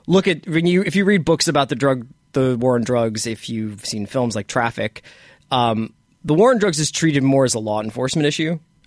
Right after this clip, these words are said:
uh, and in some ways a, uh, a border issue,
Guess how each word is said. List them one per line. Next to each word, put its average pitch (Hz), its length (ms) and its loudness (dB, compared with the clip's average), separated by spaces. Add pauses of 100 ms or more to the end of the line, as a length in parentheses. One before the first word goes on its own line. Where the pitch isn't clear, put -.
uh, 104 720 -6
and 117 140 -4
in 117 160 -2
some 123 240 0
ways 107 400 0
a, 110 600 -8 (140)
uh, 95 300 -10
a 117 80 -6
border 113 440 -4
issue, 104 440 -8